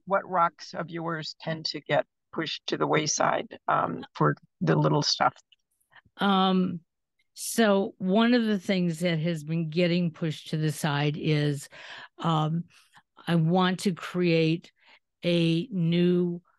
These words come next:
Speaker 2: um, I guess, connection on social media, um, because I, I had been reading about different things that you should do to grow your business.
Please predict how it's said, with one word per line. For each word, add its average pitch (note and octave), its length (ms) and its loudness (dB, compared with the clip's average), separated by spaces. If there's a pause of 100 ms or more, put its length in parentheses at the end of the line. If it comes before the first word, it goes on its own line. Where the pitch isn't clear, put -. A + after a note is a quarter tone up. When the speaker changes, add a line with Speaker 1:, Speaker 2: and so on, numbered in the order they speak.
(220)
Speaker 2:
um, D#3+ 540 -6 (1600)
I F3 120 -4
guess, D#3+ 440 -2 (220)
connection F3+ 680 0
on D#3+ 480 0
social E3+ 440 0
media, D3 500 0 (520)
um, D#3 560 -2 (640)
because E3 400 -2
I, D#3+ 300 0 (240)
I F3 100 0
had F3 120 2
been E3+ 200 0
reading F3+ 340 4
about D#3+ 440 0 (400)
different F#3+ 380 2
things E3+ 400 0
that D#3+ 120 -6
you E3 180 -4
should D#3+ 220 -4
do D#3 160 2
to D#3 80 2
grow D#3 200 2
your D3 180 2
business. D#3 600 -2